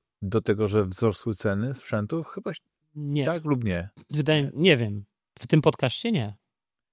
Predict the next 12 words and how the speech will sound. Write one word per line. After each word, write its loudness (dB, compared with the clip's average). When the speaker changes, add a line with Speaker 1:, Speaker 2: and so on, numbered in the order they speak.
Speaker 1:
Kurczę, 0
jaki 0
to 4
jest 2
paradoks. 4
Ostatnio -4
sprawdziłem, 2
że 4
cena 0
w -10
dniu -4
premiery 2